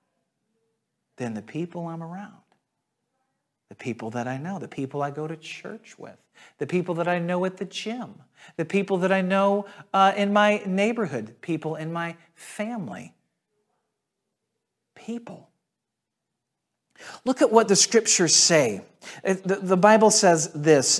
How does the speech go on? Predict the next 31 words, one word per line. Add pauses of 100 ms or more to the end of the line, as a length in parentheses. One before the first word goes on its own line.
in
Proverbs
twenty-seven
two, (320)
"Let
someone (160)
else
praise
you, (1080)
and
not
your
own
mouth, (1400)
an
outsider
and
not
your
own (380)
lips." (640)
You
don't
have
to
tell
everybody
what
books
you're
reading.